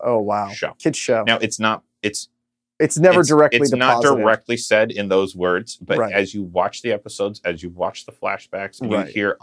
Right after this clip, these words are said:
Speaker 2: Uncle talk about things, Zuko talk about things, it's there.
Speaker 1: Right.
Speaker 2: It's not a theory. It's not a stretch.
Speaker 1: It's
Speaker 2: It's
Speaker 1: there.
Speaker 2: there. It's just
Speaker 1: Right.
Speaker 2: between the lines.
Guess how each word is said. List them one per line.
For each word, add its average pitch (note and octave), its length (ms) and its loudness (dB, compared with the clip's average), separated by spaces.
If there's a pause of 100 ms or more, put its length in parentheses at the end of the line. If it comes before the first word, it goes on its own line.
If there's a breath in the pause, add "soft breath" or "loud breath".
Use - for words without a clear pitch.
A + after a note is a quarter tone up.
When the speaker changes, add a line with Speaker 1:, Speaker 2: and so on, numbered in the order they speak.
(120)
Speaker 2:
Uncle G#2+ 240 -8
talk G#2+ 260 -4
about G2 260 -6
things, G2 240 -14
Zuko F2+ 240 -8
talk F2+ 200 -8
about F2 180 -10
things, E2+ 240 -14 (1500)
it's F#2+ 200 -4
there. D#2+ 260 -4 (280)
Speaker 1:
Right. A#2 240 -12 (140)
Speaker 2:
It's G#2 180 -2
not G2+ 200 -2
a F2 40 -6
theory. D2 420 -10
It's - 160 -10
not E2+ 140 -4
a C#2 40 -8
stretch. - 520 -14 (460)
Speaker 1:
It's - 220 -4
Speaker 2:
It's A#2 200 4
Speaker 1:
there. F#2+ 80 -8
Speaker 2:
there. G#2 300 6
It's F#2 160 -2
just A2+ 180 -2
Speaker 1:
Right. - 40 -20
Speaker 2:
between E2+ 260 -6
the D#2 60 -8
lines. - 360 -16